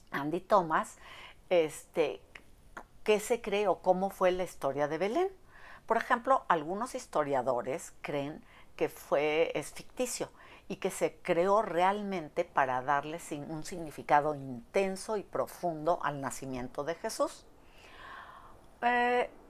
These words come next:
eso es una parte, pero por esos tiempos, un poco antes, apareció el cometa Halley. Y también se piensa, por ejemplo, que Mateo lo retoma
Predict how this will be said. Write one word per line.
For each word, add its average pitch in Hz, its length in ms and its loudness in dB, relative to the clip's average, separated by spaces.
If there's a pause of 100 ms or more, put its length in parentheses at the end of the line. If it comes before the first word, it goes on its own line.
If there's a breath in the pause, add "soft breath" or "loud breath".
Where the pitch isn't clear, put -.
(680)
eso 214 220 4
es - 140 -6
una 175 260 0
parte, 254 320 4 (480)
pero 170 240 0
por 180 160 -4
esos 277 380 -2
tiempos, 151 600 -2
un 143 120 -12
poco - 320 2
antes, 156 580 -2
apareció 156 480 0
el 185 100 -6
cometa 160 460 -6
Halley. 202 300 2 (680 loud breath)
Y 247 320 0 (220)
también 190 360 4
se 233 160 -8
piensa, 202 440 -4
por 185 160 -6
ejemplo, 180 440 -4
que 160 120 -6
Mateo 180 760 0
lo 151 360 -6
retoma 151 760 -2